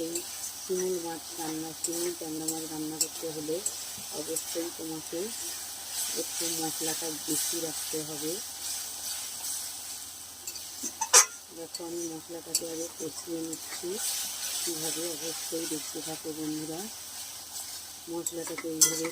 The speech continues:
কষিয়ে নেবে। তোমাদের বৌদি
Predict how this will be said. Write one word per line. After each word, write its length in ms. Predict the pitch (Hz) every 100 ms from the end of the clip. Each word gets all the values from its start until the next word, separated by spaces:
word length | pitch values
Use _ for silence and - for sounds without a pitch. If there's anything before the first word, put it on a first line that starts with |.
| -
কষিয়ে 400 | 156 - 170 165
নেবে। 260 | 165 143 165 247 - - - - - - - - - - - - - - - - - 294 -
তোমাদের 380 | 160 160 160 160 151
বৌদি 280 | 156 156